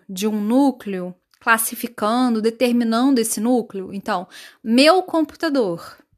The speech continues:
Esse meu é um pronome possessivo. Ele tá acompanhando o substantivo computador. Então, ele tá numa função adjetiva. Se eu falo, "Ele foi ontem", o ele é um pronome,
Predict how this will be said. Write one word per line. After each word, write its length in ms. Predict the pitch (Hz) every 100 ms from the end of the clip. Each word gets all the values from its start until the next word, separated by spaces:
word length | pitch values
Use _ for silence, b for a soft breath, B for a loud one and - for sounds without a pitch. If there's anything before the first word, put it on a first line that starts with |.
| _ b b b b
Esse 320 | - 233 233 220
meu 280 | 240 277
é 60 | 277
um 100 | 262
pronome 340 | 254 254 247
possessivo. 920 | 247 277 - 320 - 269 208 180 180 180 - - -
Ele 180 | 208
tá 180 | - -
acompanhando 960 | - 277 277 320 294 311 262 240 277 262
o 60 | 226
substantivo 1080 | 220 226 - 226 220 214 208 214 254 320 B B B B B
computador. 760 | - 240 240 - 269 254 190 214
Então, 240 | 220 226
ele 80 | 233
tá 120 | 247
numa 200 | 247 247
função 720 | 247 - 277 269 - 233 269 -
adjetiva. 1120 | 254 247 233 277 294 - - 202 180 175 170 180 170 - B B B B
Se 180 | - 381
eu 100 | 403
falo, 560 | - 294 220 185 190 -
"Ele 280 | 269 330 330
foi 280 | - 220 214
ontem", 720 | 220 277 285 247 - 180 190 -
o 140 | 254
ele 440 | 240 269 302 254 -
é 180 | 247 302
um 140 | 381
pronome, 720 | - 269 240 202 185 190 220